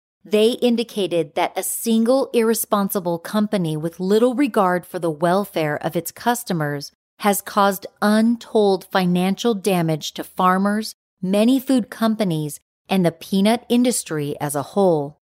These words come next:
As an outcome of public outcry in two thousand eleven, Congress passed the Food Safety Modernization Act, or F S M A.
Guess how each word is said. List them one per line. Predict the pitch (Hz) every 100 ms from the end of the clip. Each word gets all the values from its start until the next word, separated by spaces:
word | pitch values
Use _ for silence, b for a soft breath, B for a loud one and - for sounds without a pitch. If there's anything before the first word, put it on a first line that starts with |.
| _ _
As | 185 180 208 -
an | 233 226
outcome | 220 240 226 - 165 151
of | -
public | - 175 190 220 -
outcry | 220 233 226 175 147 139 143 -
in | 170
two | 160 - 240
thousand | 277 277 254 196
eleven, | 160 165 170 156 139 143 - _ _
Congress | - 208 214 240 262 -
passed | - 190 165 160 - -
the | 175
Food | - 226 247 226
Safety | - 196 185 190
Modernization | 170 165 165 185 214 233 226 254 226 190
Act, | - 151 147 - -
or | 160 -
F | 180 190
S | 165 -
M | 147 156
A. | 170 156 147